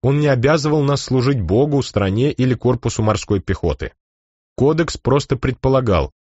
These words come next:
что каждый из нас готов отдать жизнь за тех, с кем связан узами армейского братства. Я говорю о братстве, потому что женщин там в то время не было. Однажды командир наших стрелков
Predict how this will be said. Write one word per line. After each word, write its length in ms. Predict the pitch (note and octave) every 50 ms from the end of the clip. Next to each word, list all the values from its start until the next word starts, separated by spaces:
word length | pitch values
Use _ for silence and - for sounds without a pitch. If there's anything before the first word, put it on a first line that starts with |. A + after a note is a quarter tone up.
| _ _ -
что 220 | - - A#2+ -
каждый 400 | - - C3 C3 A#2 G#2+ G#2+ F#2+
из 240 | - F#2+ F#2 E2 F2+
нас 320 | F#2+ A#2+ D3 E3 - - _ _ _ -
готов 460 | - A#2 B2 A#2+ - - F3+ D#3+ - _
отдать 440 | - B2+ B2 A#2+ A#2+ C#3+ D3 C#3 A#2+
жизнь 340 | A#2 C3+ E3 D#3+ G#2 F2+ F2+
за 180 | D#2 F2+ F2+
тех, 240 | F2 - B2+ C3 B2
с 80 | - -
кем 160 | - A#2 G#2
связан 480 | F#2 - F#2 F#2+ G#2+ A#2 A#2 C#3 C3+ - -
узами 380 | B2 B2 G#2+ A2+ B2 C3 C3+ -
армейского 600 | A2+ A#2 A2+ G2+ F#2+ F#2 F2 - - G2 F#2+ -
братства. 580 | G2+ G2+ F2 D2 - - - - D2+ C2+ - _ _ _ _ _ _ _ _ _ _ _ -
Я 180 | G2 A2 A2
говорю 320 | G#2 G#2+ G#2 G#2 G#2+ A2 -
о 100 | - F#2+
братстве, 500 | F#2+ F#2+ A2 B2 E3 - - - - E2
потому 320 | D2 - E2+ - E2+ F#2+ G2
что 180 | - - F#2
женщин 480 | E2 D2+ E2 A2 C#3+ D#3 - - D#3 C#3+
там 200 | - G2+ G#2+ A2+
в 80 | - -
то 80 | A2+
время 300 | G2+ F#2 F2+ F2 F2 G2
не 180 | G2 F#2 E2+ C#2+
было. 260 | C2+ C2+ C2 B1 - _ _ _ _ _ _ _ _ _ _ _ _ _ _ _ _
Однажды 540 | - F#2 E2+ F2 G2 B2+ E3 F3 A#2 G#2 F#2
командир 480 | - - G#2+ G#2+ A2 A#2+ A#2+ C3 C#3 C3+
наших 320 | B2+ B2 A#2+ - G#2+ -
стрелков 560 | - - G#2 G#2+ G#2+ G2 - D#3 E3+ E3+ -